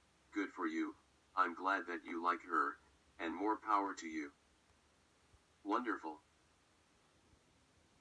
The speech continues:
So, anyways, enjoy. Let's go over details of why I don't like her, in my opinion. First off, she made a reaction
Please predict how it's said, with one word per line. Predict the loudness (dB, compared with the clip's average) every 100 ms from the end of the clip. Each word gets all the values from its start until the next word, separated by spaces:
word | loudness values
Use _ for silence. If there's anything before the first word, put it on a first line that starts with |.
| _ _ _ _ _ _ _ _ _ -12
So, | -4 -4 -4 -12 -20 -20 -8
anyways, | -2 -2 -2 -4 -8 -10 -18 _ _ -10
enjoy. | -6 -4 -4 -6 _ -20 -20 _ _ _ -20 _ _ _ -20 -20 -20 -20 -20 _ -20 -20 _ _ _ _ -6
Let's | -4 -4 -4
go | -4 -2
over | -2 -4 -4
details | -6 -4 -4 -4
of | -6 -4
why | 0 2 2
I | 0
don't | 0 0 2
like | 0 0
her, | 0 0 0 -8 _ _ _
in | -4 -2
my | 0 -2
opinion. | -4 -4 -4 -6 _ _ _ _ _ _ _ _ _ _ _ _ _ _ _ _ -14
First | -2 -2 -2 -2
off, | -2 -2 -10 _ _ _
she | -12 -8
made | -6 -4 -4
a |
reaction | -4 -4 -4 -6 -6